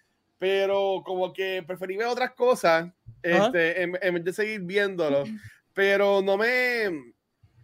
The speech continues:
Speaker 1: qué sé yo, no me encantó, como que la, la acción se ve como que un poco, como que aguantar, no, no, no sé si ustedes lo vieron así, pero, pero a mí lo, lo mejor es John Cho, todo lo demás es wha-, whatever, porque el tipo está,
Speaker 3: ¿Tú
Speaker 1: está,
Speaker 3: sabes
Speaker 1: está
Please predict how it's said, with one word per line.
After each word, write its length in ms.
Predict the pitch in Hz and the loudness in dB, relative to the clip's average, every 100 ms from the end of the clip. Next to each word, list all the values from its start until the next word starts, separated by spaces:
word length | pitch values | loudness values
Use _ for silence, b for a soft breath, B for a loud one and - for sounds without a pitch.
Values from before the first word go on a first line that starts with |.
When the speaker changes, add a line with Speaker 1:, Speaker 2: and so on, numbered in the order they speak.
| _ _ - | _ _ -4
Speaker 1:
qué 80 | 180 | 2
sé 180 | 254 | 2
yo, 280 | 233 175 240 | 8 8 8
no 100 | 247 | 0
me 120 | 190 | 0
encantó, 520 | 196 262 247 175 170 226 | -2 -2 -6 2 2 2
como 200 | 240 214 | 0 2
que 100 | 202 | 2
la, 160 | 202 202 | 2 4
la 120 | 202 | 2
acción 340 | 196 - 202 | 2 0 -2
se 160 | 196 254 | 0 4
ve 160 | 254 262 | 4 4
como 220 | 240 202 | 0 -2
que 60 | |
un 120 | 196 - | -4 -4
poco, 460 | 208 240 233 208 _ _ _ _ - | -2 0 0 -4 _ _ _ _ -6
como 220 | 196 196 | 0 2
que 60 | 180 | 4
aguantar, 760 | 170 160 156 131 - 185 190 180 170 - | 4 2 0 -2 4 4 4 0 -12 -10
no, 240 | 147 170 | -4 -4
no, 680 | 170 165 180 190 190 180 160 | -2 0 2 0 0 0 0
no 60 | 160 | -4
sé 60 | |
si 40 | 180 | -6
ustedes 180 | 202 196 | -2 0
lo 80 | |
vieron 240 | 196 196 196 | 0 0 0
así, 260 | 190 214 214 | -2 -2 -4
pero, 440 | 190 165 151 131 b b b b _ _ | 0 0 0 -4 b b b b _ _
pero 180 | 196 202 | 6 6
a 40 | |
mí 120 | 214 | 6
lo, 180 | 269 294 | 2 0
lo 80 | 262 | 2
mejor 200 | 220 214 | 4 6
es 80 | 254 | 6
John 160 | 269 226 | 4 -2
Cho, 400 | - 196 165 139 | 0 0 0 -4
todo 240 | 185 214 247 | -2 0 2
lo 100 | 262 | 4
demás 400 | 254 240 247 240 | 4 2 0 0
es 220 | 240 247 | 0 -2
wha-, 300 | 233 202 190 185 | -4 -2 -2 0
whatever, 540 | 185 175 185 208 160 | 2 4 4 2 -2
porque 140 | 147 147 | 0 -2
el 60 | |
tipo 120 | 175 | -4
está, 160 | 190 185 | -4 0
Speaker 3:
¿Tú 100 | 381 | 0
Speaker 1:
está, 180 | - 339 | 4 4
Speaker 3:
sabes 160 | 392 | 6
Speaker 1:
está 60 | 381 | 4